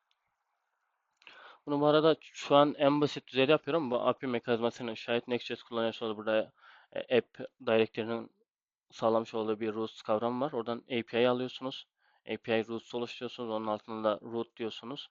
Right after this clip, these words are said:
Oradan A P I ile yönetiyorsunuz. Yani sağlıklı olan bu.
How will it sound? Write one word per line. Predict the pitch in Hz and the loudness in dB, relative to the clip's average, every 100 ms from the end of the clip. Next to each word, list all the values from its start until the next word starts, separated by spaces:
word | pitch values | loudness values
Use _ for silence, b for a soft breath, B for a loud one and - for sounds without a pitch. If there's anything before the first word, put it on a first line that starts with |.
| B B B B | B B B B
Oradan | - 117 131 127 | -4 2 4 4
A | 127 | 0
P | 123 131 | 0 0
I | 113 | 0
ile | 107 98 | 0 -2
yönetiyorsunuz. | 101 117 - 127 - 135 - | -4 -6 -6 -12 -10 -12 -10
Yani | 101 104 | -8 -6
sağlıklı | - 107 - 113 | 0 0 0 -2
olan | 110 107 | -2 -2
bu. | 131 | -10